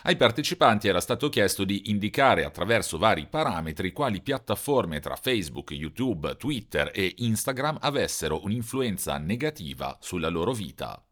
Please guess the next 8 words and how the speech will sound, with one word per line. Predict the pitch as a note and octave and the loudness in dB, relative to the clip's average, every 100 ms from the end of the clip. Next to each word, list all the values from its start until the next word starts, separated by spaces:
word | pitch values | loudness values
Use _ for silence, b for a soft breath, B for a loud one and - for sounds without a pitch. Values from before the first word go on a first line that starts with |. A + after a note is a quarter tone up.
| _ | _
Tra | G3 | 0
queste | A3+ A3+ C3 | 4 4 4
piattaforme | - - F3 - A#2+ A2+ A2 - | 4 4 4 8 6 8 4 4
Instagram | D#3+ B2+ B2 A#2+ A#2+ B2 | -2 2 2 4 4 2
sembrava | A#2 D3+ C#3 G2 F2 A2 | 0 2 6 6 6 4
quasi | B2+ E2+ D2+ E2 F2+ D3 | 6 6 4 -2 -4 -2
un | B2 | 2
intruso. | G#2 F#2 E2 D2 D2 D2 | 2 0 -4 -4 -6 -6